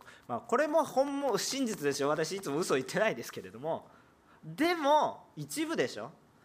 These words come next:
日曜日しか来てない人は私がいつもスーツ着てると思ってるんですよ。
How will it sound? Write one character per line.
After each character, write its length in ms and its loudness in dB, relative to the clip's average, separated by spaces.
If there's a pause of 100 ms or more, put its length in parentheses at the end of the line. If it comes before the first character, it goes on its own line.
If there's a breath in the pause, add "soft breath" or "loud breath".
(160 loud breath)
日 280 -8
曜 140 -2
日 120 -6
し 180 -12 (240)
か 220 0 (260)
来 80 -20
て 120 -6
な 160 -2
い 20 -4
人 140 -6
は 60 -4
私 300 -4
が 60 -2
い 80 -2
つ 80 -10
も 80 -4
ス 160 -6
ー 60 -4
ツ 100 -14
着 60 -18
て 120 -4
る 80 -2
と 100 -8
思 140 -4
っ 40 -6
て 120 -6
る 80 -6
ん 60 -20
で 80 -18
す 160 -14
よ。 80 -12